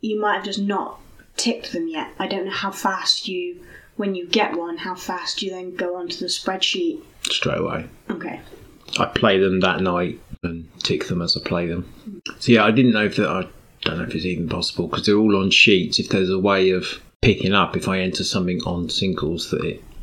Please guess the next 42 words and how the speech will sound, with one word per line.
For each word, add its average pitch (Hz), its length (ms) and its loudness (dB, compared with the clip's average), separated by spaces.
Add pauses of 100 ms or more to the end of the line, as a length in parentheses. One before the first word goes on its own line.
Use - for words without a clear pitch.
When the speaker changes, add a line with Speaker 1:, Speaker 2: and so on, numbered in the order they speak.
(140)
Speaker 2:
picks - 240 -2
up - 200 -4
that - 120 -2
it's 80 180 -4
a - 40 -4
number 87 240 -2
one. 90 180 -2
I 80 100 -4
don't 85 140 -2
even 82 140 -2
know 80 100 -2
if 76 60 -6
that's 80 160 -6
possible. 87 580 -6 (680)
Speaker 1:
What, 208 220 2
like, - 360 -10 (680)
does 190 200 -8
it - 100 -6
know 175 320 -8
that 175 160 -4
it's - 120 -6
on - 140 -12
two 165 280 -8
sheets? - 440 -6
Speaker 2:
Yeah. 101 300 6 (320)
Speaker 1:
Well, 190 100 -2
you 185 100 -10
can 190 100 -10
just - 180 -8
search 202 300 -6
it. - 160 -12 (180)
Speaker 2:
Right, 85 280 -2 (200)
okay. 82 260 -6 (440)
Yeah, 78 180 -10 (120)
so - 160 -10
I 76 120 -12
don't 80 120 0 (100)
know. - 80 -8
So - 140 -2
there 85 100 -2
was - 120 -6
that. 85 260 -2